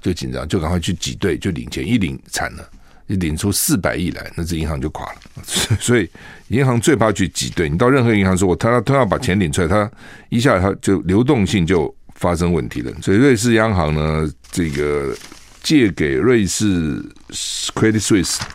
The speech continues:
借给他五百亿瑞郎，就新台币一点六四兆哦，暂时稳住市场的信心。不过这个东西哦，就你会经营到这个地步，就表示你这个银行的经营是有问题的。我就算借钱给你，那你就能经营好吗？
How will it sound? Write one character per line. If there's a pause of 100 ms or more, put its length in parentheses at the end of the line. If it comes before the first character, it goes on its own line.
(160)
借
给
他
五
百
亿 (260)
瑞
郎，
就
新
台
币
一
点
六
四
兆 (300)
哦，
暂
时
稳
住 (340)
市
场
的
信
心。
不
过
这
个
东
西
哦， (560)
就
你
会 (100)
经
营
到
这
个
地
步，
就
表
示
你
这
个
银
行
的
经
营
是
有
问
题
的。 (140)
我
就
算
借
钱
给
你， (120)
那
你
就
能
经
营
好
吗？